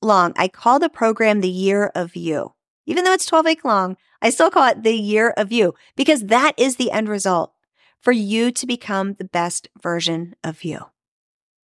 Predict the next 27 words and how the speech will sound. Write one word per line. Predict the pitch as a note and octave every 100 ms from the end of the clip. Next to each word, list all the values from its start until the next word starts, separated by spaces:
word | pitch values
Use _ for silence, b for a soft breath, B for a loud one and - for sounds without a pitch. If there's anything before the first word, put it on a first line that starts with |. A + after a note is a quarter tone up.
| _ _ _ _ _ _ _
All | D4
right, | C4+ -
so | - B3 A#3 -
now | B3 B3
that | D4+ D#4
you | D#4
know | C4+ A3
that | G#3+
you | G#3+
can | G#3+ A#3 A3 -
view | G3 G#3+
your | G3+ F#3+
past | G3 F3 F3
as | F#3 F3
a |
gift, | E3+ D#3+ B2+ _ _ _ _ _ _
what's | G3+ B3 -
gonna | E4 D4
happen | A#3 G3 F#3+ E3+ D#3+ - _ _ -
when | G3+ G#3+ A3 A#3 -
you | A3 A#3+
get | -
triggered | - G#3+ A#3
in | C4 C4+
the | C4
future | - C#4+ - E3+ E3+ -
or | - A3 A3+ A3+